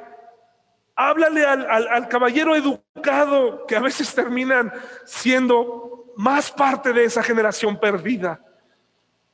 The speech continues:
Y entonces me doy cuenta de, de la falta de sensibilidad y de la falta de actitud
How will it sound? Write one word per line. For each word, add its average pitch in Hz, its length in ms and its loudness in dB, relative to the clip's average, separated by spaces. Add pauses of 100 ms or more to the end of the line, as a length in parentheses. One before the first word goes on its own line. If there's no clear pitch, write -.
(1500)
Y 185 80 -6
entonces 202 360 -4
me 214 120 2
doy 220 140 2
cuenta 226 400 0
de, 208 100 2
de - 880 -16
la - 100 -14
falta 294 420 -4
de 269 100 -2
sensibilidad 214 1080 -2 (300)
y 226 80 0
de 247 100 4
la 220 120 4
falta 294 360 2
de 269 80 2
actitud 254 520 0